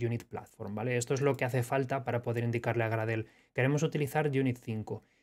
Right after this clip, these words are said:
Y simplemente con decirle eso ya debería estar todo, y ahora si le doy a test, pues ya me debería interpretar esto como si fuese una suite de test normal y corriente y ejecutármela, ¿vale? Y ahí lo tendremos lanzando. Pero en resumen,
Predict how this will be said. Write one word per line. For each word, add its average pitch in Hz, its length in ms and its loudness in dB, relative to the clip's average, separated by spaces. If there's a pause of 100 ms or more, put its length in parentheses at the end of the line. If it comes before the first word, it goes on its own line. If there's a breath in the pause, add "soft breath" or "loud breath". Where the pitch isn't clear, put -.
Y 131 80 -2
simplemente 151 520 4
con 147 160 4
decirle 139 420 2
eso 147 360 0
ya 127 280 0
debería 135 280 2
estar 123 260 -4
todo, 139 240 0
y 120 40 0
ahora 117 140 0
si 117 140 -6
le 107 80 0
doy 120 140 0
a 120 120 -2
test, 127 320 -2
pues 110 160 0
ya 113 140 0
me 113 100 -2
debería 113 400 -2
interpretar 117 560 -2
esto 120 180 -4
como 113 200 -4
si 117 120 0
fuese 117 420 -4
una 113 500 -4
suite 117 240 -6
de - 20 -10
test 120 220 -6
normal 117 240 -2
y 117 40 -4
corriente 120 560 -2
y 120 140 -4
ejecutármela, 107 840 -6
¿vale? 110 300 -8 (420 soft breath)
Y 117 60 -12
ahí 107 160 -10
lo 107 100 -10
tendremos 107 640 -6
lanzando. 101 460 -16 (280 soft breath)
Pero 147 140 2
en 143 60 2
resumen, 135 640 2